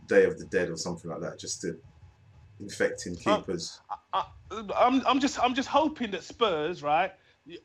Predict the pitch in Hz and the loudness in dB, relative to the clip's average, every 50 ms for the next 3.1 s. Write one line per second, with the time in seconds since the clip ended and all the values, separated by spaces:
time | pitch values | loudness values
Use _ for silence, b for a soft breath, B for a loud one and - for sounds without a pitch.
0 | _ - 220 226 - 226 - 262 277 311 311 311 302 - 302 277 - 262 233 - | _ -10 -10 -10 -8 -2 2 4 6 6 6 4 2 2 0 0 2 0 0 0
1 | - 220 220 208 202 - 240 240 262 285 277 262 - 247 220 - 233 208 - 202 | 0 0 0 -2 -4 -4 -2 0 4 4 4 2 2 -4 -6 -6 -6 -6 -4 -4
2 | 202 196 185 - 214 208 196 - - 151 135 131 135 127 127 120 127 139 147 165 | -6 -6 -4 -6 -6 -6 -4 -4 -4 -2 0 0 0 0 0 2 6 6 6 6
3 | 165 | 6